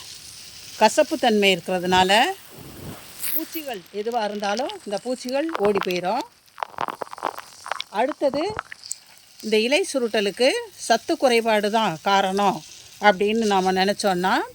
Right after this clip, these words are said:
இந்த வேப்பம் புண்ணாக்குல இருக்கிற இந்த அதிக அளவிலான நைட்ரஜன் சத்து, தழை சத்து இலைகளை பச்சையா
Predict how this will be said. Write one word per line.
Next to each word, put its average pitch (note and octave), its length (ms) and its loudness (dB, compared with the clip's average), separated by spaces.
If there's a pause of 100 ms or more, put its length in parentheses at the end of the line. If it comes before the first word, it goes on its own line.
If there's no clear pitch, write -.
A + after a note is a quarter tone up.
(500)
இந்த G3+ 120 2 (100)
வேப்பம் E4 320 0
புண்ணாக்குல G#3+ 480 0
இருக்கிற F#3+ 240 -4 (1160)
இந்த A3 140 4 (120)
அதிக D4+ 220 2 (120)
அளவிலான A3 540 4 (560)
நைட்ரஜன் A#3+ 580 2
சத்து, E3 260 -4 (400)
தழை G#3+ 260 4 (120)
சத்து G#3+ 280 0 (680)
இலைகளை A#3+ 420 4 (320)
பச்சையா A3+ 460 4